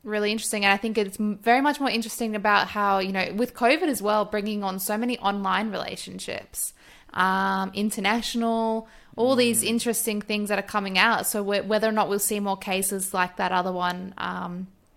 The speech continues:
Speaker 1: I was talking about before, who knows? There's actually a really good book I read on it, on recently, and it's, um, it's fictional, but it's called Things Have Gotten Worse Since We Last Spoke, and it's written as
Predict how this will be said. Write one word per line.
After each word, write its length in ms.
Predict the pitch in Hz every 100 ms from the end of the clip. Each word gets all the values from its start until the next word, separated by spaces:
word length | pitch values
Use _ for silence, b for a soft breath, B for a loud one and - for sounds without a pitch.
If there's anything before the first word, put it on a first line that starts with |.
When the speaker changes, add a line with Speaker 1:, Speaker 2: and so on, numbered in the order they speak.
| _ _ -
Speaker 1:
I 80 | 247
was 120 | 214
talking 300 | - 233 247
about 220 | 277 233 202
before, 520 | 208 - 214 262 196 B B B
who 180 | 277 294
knows? 260 | 208 226 196
There's 120 | 208
actually 240 | 240 320
a 20 | 302
really 140 | 262
good 200 | 214 220
book 200 | 226 226
I 100 | 190
read 220 | 190 202
on 120 | 196
it, 120 | 185 B B B B
on 200 | 214 226
recently, 640 | 220 226 226 190 202 190 -
and 200 | 196 190
it's, 280 | 185 -
um, 320 | 196 190 185 185
it's 220 | 214 -
fictional, 500 | 233 233 - 208 185
but 300 | 185 190 185
it's 220 | 202 196
called 580 | - - 220 214 214 202 - _ -
Things 320 | - 233 233
Have 160 | 214 190
Gotten 320 | 208 208 196
Worse 260 | 190 190 196
Since 220 | 220 202 214
We 100 | 185
Last 340 | 180 180 -
Spoke, 460 | - 196 143 208 -
and 140 | 208
it's 180 | 202 196
written 400 | 196 220 226 240 -
as 220 | 202